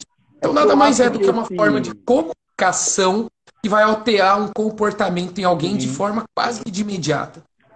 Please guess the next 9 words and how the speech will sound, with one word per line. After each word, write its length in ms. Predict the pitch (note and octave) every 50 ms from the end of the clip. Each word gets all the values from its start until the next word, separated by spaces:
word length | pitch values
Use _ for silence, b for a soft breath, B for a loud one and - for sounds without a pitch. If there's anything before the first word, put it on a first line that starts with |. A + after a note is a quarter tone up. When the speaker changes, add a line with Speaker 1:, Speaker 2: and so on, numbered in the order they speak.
| _ _ _ _
Speaker 2:
É 80 | B2+
que 120 | C3 - F3+
eu 120 | G3+ G3
acho 200 | F3+ F#3+ F#3 - F#3+
que 80 | - F#3+
esse 200 | F3+ F#3 - F#3
outro 220 | F3+ F3 F3+ F3+
estilo 460 | D#3+ - - - - F3 E3 D#3 C#3 B2+
aí, 420 | A#2+ B2+ D3+ F#3 G3 D#3+ A#2 G2+